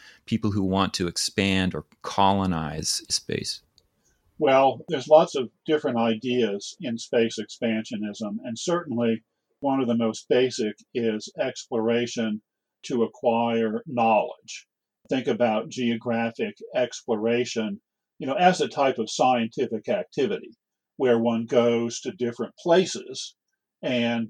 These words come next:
Speaker 2: makes, you know, empirical observations about those places. That's what exploration is. Uh, so geography, you know, is a science in an important way. Uh, and that activity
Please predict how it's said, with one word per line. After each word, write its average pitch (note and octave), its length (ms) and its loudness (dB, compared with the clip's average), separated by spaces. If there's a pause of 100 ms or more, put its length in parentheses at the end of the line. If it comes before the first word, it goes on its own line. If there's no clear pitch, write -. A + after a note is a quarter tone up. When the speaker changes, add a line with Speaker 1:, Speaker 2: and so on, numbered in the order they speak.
Speaker 2:
makes, A#2+ 460 -2
you - 160 -8
know, A2+ 180 -2
empirical B2 880 0 (380)
observations C3+ 840 2
about A#2 300 -6
those G2 320 -6
places. - 640 -8 (380)
That's B2 220 -2
what B2 120 4
exploration G#2+ 800 -2
is. - 440 -8 (520)
Uh, A2+ 200 0
so A2+ 220 -2
geography, A#2+ 840 2
you - 60 -6
know, G#2+ 240 -4
is E3+ 180 4
a A2+ 80 -2
science - 840 2
in A#2 160 -6
an G#2 100 -8
important A2 480 -6
way. G2+ 340 -8 (600)
Uh, A2+ 300 2
and B2 200 -4
that G3 240 10
activity A2+ 760 0